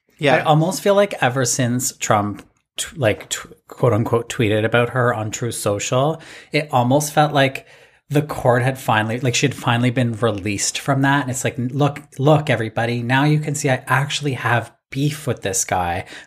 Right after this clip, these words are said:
Speaker 2: We are not the same. We are actually, we're, we actually never even got along. Um, look what he's saying about me."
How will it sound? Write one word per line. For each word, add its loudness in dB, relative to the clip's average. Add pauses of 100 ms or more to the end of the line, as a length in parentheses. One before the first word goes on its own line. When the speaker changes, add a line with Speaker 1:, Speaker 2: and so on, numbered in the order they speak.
Speaker 2:
We 4
are 6
not 2
the -4
same. -2 (260)
We 2
are 0
actually, -2
we're, 0
we 2
actually 2
never 0
even 2
got 4
along. -8 (320)
Um, -2
look 0
what 4
he's -2
saying 2
about -2
me." -8